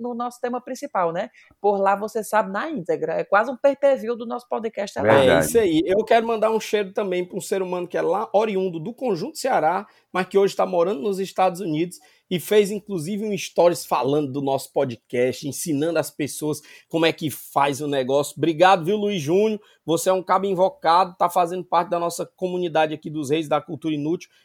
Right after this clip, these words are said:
Speaker 2: merecidamente, porque um cabo que sabe a, a ruma de cor que você sabe, acaba ajudando uma ruma de negro que tem cultura inútil que só pra poder largar assim no meio do relento, e aí você acaba ajudando o pessoal tecnicamente. Obrigado, viu?
Speaker 3: Olha que massa.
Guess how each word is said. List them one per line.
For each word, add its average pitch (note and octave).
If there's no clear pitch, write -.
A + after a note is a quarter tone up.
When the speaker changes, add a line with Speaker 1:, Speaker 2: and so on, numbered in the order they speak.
Speaker 2:
merecidamente, A3
porque -
um E3+
cabo F3
que F#3
sabe D#3+
a, D#3
a C#3+
ruma F3
de G#3+
cor G#3
que -
você F#3+
sabe, F3+
acaba F#3+
ajudando F3
uma D#3+
ruma A3
de C#4+
negro G#3
que F3+
tem G3
cultura F#3+
inútil E3+
que D#3+
só -
pra D3
poder D3
largar C3+
assim C3
no A#3+
meio A#3
do F#3
relento, E3
e D3+
aí E3+
você F#3+
acaba G3
ajudando G3+
o G3
pessoal F#3+
tecnicamente. F#3+
Obrigado, E3
viu? E3+
Speaker 3:
Olha G2+
que A#2+
massa. E2